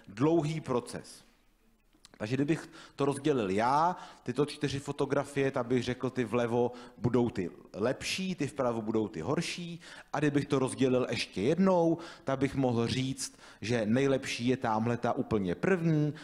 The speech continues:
a nejhorší je támhleta fotka, kde je jenom ten záchod a nic jinýho.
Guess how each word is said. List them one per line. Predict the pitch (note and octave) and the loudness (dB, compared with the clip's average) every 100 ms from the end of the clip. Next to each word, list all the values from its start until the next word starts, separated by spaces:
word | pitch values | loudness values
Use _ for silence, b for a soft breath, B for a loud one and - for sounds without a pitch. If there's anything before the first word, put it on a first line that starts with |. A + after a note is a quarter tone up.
| B | B
a | - | -2
nejhorší | A2+ B2 A#2+ - A#2+ | 0 2 2 0 2
je | A#2+ | 2
támhleta | A#2+ A#2 A#2 A#2 | 2 2 2 0
fotka, | G2+ G#2 - G#2 | -2 -4 -2 -2
kde | F#2+ G2 | 0 2
je | |
jenom | G2 F#2+ | 2 0
ten | F#2+ F#2 | -2 -2
záchod | F2+ F2 E2 - F#2 | -2 -2 -2 -4 -6
a | E2 | -4
nic | E2+ E2 | -6 -8
jinýho. | E2 D#2+ D#2+ C#2 | -10 -10 -10 -12